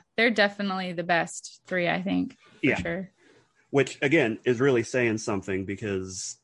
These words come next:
Speaker 2: like, every member of the Fellowship, even Boromir,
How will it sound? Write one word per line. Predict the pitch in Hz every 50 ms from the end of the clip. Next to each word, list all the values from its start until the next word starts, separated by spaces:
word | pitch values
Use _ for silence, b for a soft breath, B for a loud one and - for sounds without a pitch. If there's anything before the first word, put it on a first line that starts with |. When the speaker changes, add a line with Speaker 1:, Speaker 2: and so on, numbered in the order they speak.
| _ -
Speaker 2:
like, | - 101 92 85 - _ _ _ _ _ _ _ _ _
every | - 135 135 123 131 117
member | 113 113 110 104 107 101
of | 95 90
the | 98 95
Fellowship, | - 113 104 98 101 - - 110 - 151
even | 214 233 262 208 135
Boromir, | 123 127 127 123 113 98 92 90 92 92 92 -